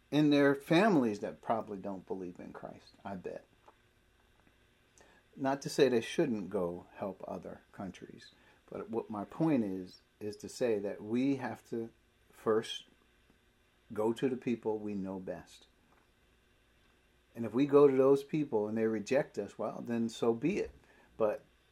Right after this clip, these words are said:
those are the people who speak our language. Those are the people who know us well. And those are the people who you know how they think. You understand them. So,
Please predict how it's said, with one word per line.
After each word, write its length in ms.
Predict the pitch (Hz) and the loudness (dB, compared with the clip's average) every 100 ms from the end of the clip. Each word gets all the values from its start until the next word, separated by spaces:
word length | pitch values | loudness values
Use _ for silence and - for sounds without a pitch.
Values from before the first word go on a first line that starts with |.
| _ - | _ -18
those 360 | 120 131 156 160 | 2 6 6 6
are 60 | |
the 60 | 143 | 0
people 320 | - 131 123 | 0 -4 -2
who 120 | 127 | -6
speak 280 | 117 - 117 | -6 -6 -4
our 160 | 117 107 | -4 -6
language. 580 | 98 107 104 - - - | -8 -12 -16 -18 -14 -4
Those 240 | 120 135 | 0 0
are 40 | 147 | -2
the 80 | |
people 240 | - 135 127 | -4 -4 -2
who 80 | 120 | 0
know 280 | 117 117 | 2 0
us 200 | 104 - | -2 -6
well. 280 | 113 113 - - | -10 -10 -12 -4
And 420 | 170 185 147 156 - - _ - | 0 2 0 -2 -10 -20 _ 0
those 240 | 131 147 | 2 2
are 60 | 151 | 0
the 100 | 143 | -2
people 540 | - 135 - 120 123 - _ _ _ _ _ _ - | -2 -4 -2 -8 -8 -12 _ _ _ _ _ _ -10
who 540 | - 123 117 113 113 _ _ _ | 0 2 4 2 -4 _ _ _
you 420 | 113 113 139 131 110 | -10 -2 2 2 2
know 260 | 107 104 | 0 -4
how 240 | 95 101 92 | -6 -8 -6
they 140 | 92 | -8
think. 420 | 90 - - - - _ _ _ _ _ - | -8 -14 -20 -20 -20 _ _ _ _ _ -6
You 180 | 123 | -2
understand 720 | 117 107 101 - 110 98 98 | -2 -2 -6 -8 -8 -6 -8
them. 200 | - - - _ _ _ _ _ _ _ _ _ _ _ _ _ - | -12 -20 -20 _ _ _ _ _ _ _ _ _ _ _ _ _ -12
So, 400 | - 120 104 | 0 2 2